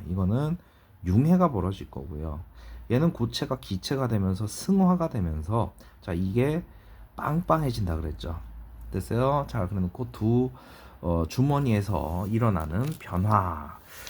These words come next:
자, 부-, 분명히 얘네 둘 다 상태 변화는 벌어지지만,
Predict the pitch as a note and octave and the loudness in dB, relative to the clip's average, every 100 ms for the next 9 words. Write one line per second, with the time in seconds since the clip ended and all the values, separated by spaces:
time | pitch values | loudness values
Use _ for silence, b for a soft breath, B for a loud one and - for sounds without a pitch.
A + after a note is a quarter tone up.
0 | - A2 G2+ F2+ E2+ D#2 - A#2 - D3+ | -4 2 4 4 2 -2 -10 -12 -6 0
1 | F3 E3 C3 C3+ B2+ B2 G2+ G#2+ F#2+ - | 2 2 0 -2 -2 2 4 4 2 0
2 | G3 - F#3 D#3 B2+ A#2+ A#2 - - F#2 | -4 0 0 0 0 0 -2 -8 -8 0
3 | G#2+ C#3+ G2+ E2+ F#2 F#2 | 2 2 2 2 2 0